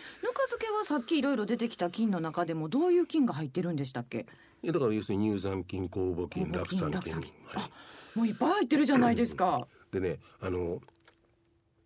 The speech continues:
Speaker 2: まあ、ね、あの、こ-、まあ、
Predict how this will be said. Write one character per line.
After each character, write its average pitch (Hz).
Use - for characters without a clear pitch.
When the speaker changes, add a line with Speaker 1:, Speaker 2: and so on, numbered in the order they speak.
Speaker 2:
ま 85
あ、 -
ね、 85
あ 85
の、 82
こ-、 -
ま 113
あ、 85